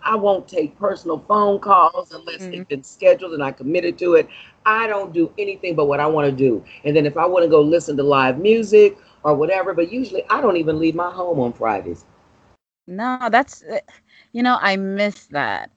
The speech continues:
Speaker 2: I used to have that routine when I was in the States, but again, when you work for someone else, it's easier to plan your life. And, you know, being an entrepreneur now, every time I try to plan a little time for myself, it's like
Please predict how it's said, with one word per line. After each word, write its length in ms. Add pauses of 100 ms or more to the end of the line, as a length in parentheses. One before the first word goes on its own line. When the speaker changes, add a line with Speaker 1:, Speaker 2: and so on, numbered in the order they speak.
(120)
Speaker 2:
I 80
used 380
to 80
have 220
that 120
routine 640
when 140
I 100
was 180
in 100
the 100
States, 360
but 160
again, 340 (280)
when 200
you 100
work 260
for 80
someone 600
else, 760 (360)
it's 240
easier 500
to 100
plan 420
your 160
life. 760 (380)
And, 540 (260)
you 160
know, 360 (240)
being 240
an 80
entrepreneur 840
now, 380
every 240
time 240
I 40
try 180
to 100
plan 380
a 100
little 220
time 280
for 140
myself, 560
it's 200
like 340